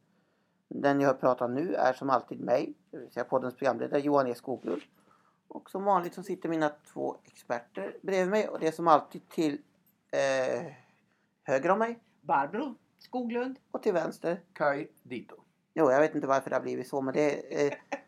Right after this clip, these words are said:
Speaker 1: är tradition kanske, för det här, det här bordet som vi sitter och spelar in podden är ju över vårt lunchbord på vårt lilla kontor. Där sitter ni också alltid likadant och jag sitter i mitten när vi äter.
Speaker 3: <laughs> Vanans makt.
Speaker 1: Vanans
Speaker 2: Ja,
Speaker 1: makt.
Speaker 2: ja.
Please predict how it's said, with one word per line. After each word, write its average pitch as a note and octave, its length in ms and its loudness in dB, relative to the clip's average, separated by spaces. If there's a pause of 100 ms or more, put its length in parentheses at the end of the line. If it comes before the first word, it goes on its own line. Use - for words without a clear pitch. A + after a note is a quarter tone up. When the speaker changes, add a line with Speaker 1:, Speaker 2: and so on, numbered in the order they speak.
(220)
Speaker 1:
är D3 160 2
tradition D3 560 2
kanske, C3 260 -6
för C#3+ 120 -2
det D3 60 6
här, D3 100 6
det D3+ 80 2
här E3 120 4
bordet E3+ 340 2
som D3+ 120 -2
vi D3 80 0
sitter - 260 -16
och C#3+ 60 -20
spelar D3+ 160 4
in F3+ 120 4
podden C3 380 -2
är C3 120 -4
ju C3+ 80 2
över C3 220 0
vårt B2+ 200 -8 (340)
lunchbord F#3 640 4
på C#3+ 80 -4
vårt C#3 120 -4
lilla C3 120 2
kontor. D3+ 400 0
Där C#3 160 2
sitter F#3 240 -6
ni F#3 60 0
också - 240 2
alltid A3+ 260 -2
likadant C3 400 0
och D3 60 0
jag B2+ 100 2
sitter C3 220 -4
i B2+ 40 -2
mitten B2 320 -6
när C3 120 -4
vi C3+ 100 0
äter. - 460 0
Speaker 3:
<laughs> - 80 -8
Vanans D3+ 520 2
makt. D#3 300 -2
Speaker 1:
Vanans E3 340 10
Speaker 2:
Ja, G#3 120 6
Speaker 1:
makt. F3+ 520 2
Speaker 2:
ja. F3 560 -4